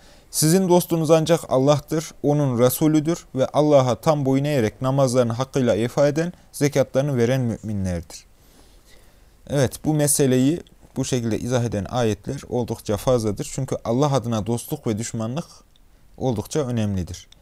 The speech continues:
İmanın en sağlam ipi, en sağlam kulbu olduğu bizzat Allah Resulü Aleyhisselatü Vesselam tarafından bildirilmiştir. İslam itikadının önemli konularının kitap ve sünnet tarafından ayrıntısıyla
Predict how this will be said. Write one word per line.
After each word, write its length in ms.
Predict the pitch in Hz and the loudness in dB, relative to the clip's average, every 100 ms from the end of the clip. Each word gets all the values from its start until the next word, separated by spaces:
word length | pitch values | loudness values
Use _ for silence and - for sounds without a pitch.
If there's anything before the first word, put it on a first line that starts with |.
| _ - | _ -4
İmanın 480 | 147 156 147 127 110 | 0 2 2 0 -2
en 140 | 143 147 | -2 -2
sağlam 420 | - 131 117 104 - | 0 2 2 0 -4
ipi, 340 | 127 - 208 - _ _ - - - - - _ _ _ _ _ _ _ _ _ _ _ _ _ _ _ - _ _ _ 104 - | -4 -4 -6 -8 _ _ -20 -20 -20 -20 -20 _ _ _ _ _ _ _ _ _ _ _ _ _ _ _ -20 _ _ _ -14 -8
en 160 | 135 147 | -4 -2
sağlam 340 | 160 131 127 | 0 0 -2
kulbu 440 | - - 135 139 - | -4 0 2 2 0
olduğu 520 | 127 117 110 165 - - 143 | 0 0 -2 -4 -8 -8 -4
bizzat 380 | 127 127 - - | 0 0 -2 -4
Allah 260 | 120 131 127 | -2 0 0
Resulü 360 | 120 135 117 | -4 -4 -2
Aleyhisselatü 460 | 87 117 - 117 117 | 0 0 -2 -2 -2
Vesselam 260 | 113 131 | -2 -2
tarafından 640 | - 120 107 113 104 101 95 - - - - | 0 0 0 -4 -2 -2 -4 -10 -20 -14 -2
bildirilmiştir. 920 | 117 123 135 127 113 - - 180 - - - - - - - - | 0 2 2 2 0 -4 -8 -10 -10 -20 -20 -20 -20 -20 -20 -14
İslam 400 | - - 156 147 | -8 0 2 2
itikadının 460 | 139 - 135 117 107 - _ - | 0 -2 -2 -2 -4 -12 _ -12
önemli 340 | 131 127 139 151 | -4 -2 -2 -2
konularının 460 | 147 123 113 101 | -2 -2 -2 -4
kitap 260 | - 160 101 | -4 -4 -4
ve 80 | 117 | -4
sünnet 300 | - 131 131 | -6 -6 -4
tarafından 440 | 120 110 107 95 - | -4 -4 -6 -8 -2
ayrıntısıyla 1120 | 131 131 120 - - - - 123 110 104 92 | -2 -2 -6 -10 -16 -16 -12 -8 -4 -4 -6